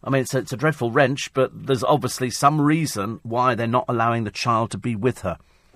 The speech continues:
Uh, the judge spoke at a court hearing involving Rebecca's brother Marvin Shaw, sister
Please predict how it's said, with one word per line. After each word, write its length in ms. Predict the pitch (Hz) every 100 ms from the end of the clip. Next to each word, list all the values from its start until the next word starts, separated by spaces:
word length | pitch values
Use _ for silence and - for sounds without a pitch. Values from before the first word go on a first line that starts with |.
| _ - _ -
Uh, 400 | 117 120 123 123
the 100 | 127
judge 280 | 110 165 -
spoke 280 | - 143 151
at 60 |
a 40 | -
court 340 | - 208 -
hearing 340 | 127 95 92 95 - -
involving 420 | 120 160 160 139
Rebecca's 400 | 127 160 156 147
brother 380 | 95 139 131 131 -
Marvin 760 | 131 139 147 123 104 98 104 -
Shaw, 460 | - - 107 104
sister 520 | - - 160 - 127